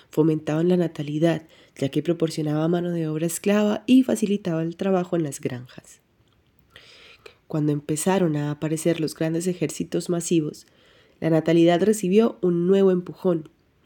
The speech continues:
pues hacía falta cuantos más cuerpos mejor para utilizarlos, como decía Napoleón, como carne de cañón. Hitler concedía medallas a las madres que tenían muchos hijos.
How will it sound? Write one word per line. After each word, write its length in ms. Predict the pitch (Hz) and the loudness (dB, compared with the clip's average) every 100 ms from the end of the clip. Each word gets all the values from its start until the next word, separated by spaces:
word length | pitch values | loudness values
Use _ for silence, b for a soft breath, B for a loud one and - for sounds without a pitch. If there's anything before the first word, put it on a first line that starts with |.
| - _ | -20 _
pues 200 | - 156 | -4 -2
hacía 320 | 156 147 170 170 | -2 0 0 0
falta 320 | 185 180 190 | -2 -2 -4
cuantos 420 | 170 156 160 160 | -2 -2 -4 -2
más 240 | 190 226 | 0 0
cuerpos 380 | - 254 - 214 | 2 0 2 0
mejor 420 | 196 180 262 269 - | 0 2 2 2 0
para 200 | 170 151 | 0 0
utilizarlos, 840 | 151 156 165 143 135 143 147 - b b b b b - | -2 -4 -4 -8 -8 -12 -14 -16 b b b b b -4
como 220 | 151 151 | 0 2
decía 380 | 143 147 143 143 | 2 0 -2 -2
Napoleón, 580 | 151 143 139 156 147 _ b b - | -6 -6 -2 0 -2 _ b b -6
como 360 | 156 147 143 _ _ | -4 -4 -6 _ _
carne 400 | 196 196 208 208 | -6 -2 0 0
de 140 | 185 | 0
cañón. 380 | 185 147 147 143 _ _ _ _ _ _ _ _ _ _ - B B B B | -4 -12 -12 -14 _ _ _ _ _ _ _ _ _ _ -20 B B B B
Hitler 560 | - 262 - 151 160 - _ | 0 0 2 0 0 -4 _
concedía 480 | - 147 147 156 156 | -4 0 2 2 2
medallas 440 | 180 160 151 165 175 | 2 2 0 0 0
a 60 | |
las 160 | 156 151 | -2 0
madres 600 | 170 180 180 185 180 - - | 0 2 2 0 -4 -16 -10
que 120 | - | -8
tenían 400 | 156 156 156 170 | -4 -2 0 2
muchos 460 | 190 196 - - 208 | 2 0 -2 0 2
hijos. 400 | 190 160 - | 2 0 -10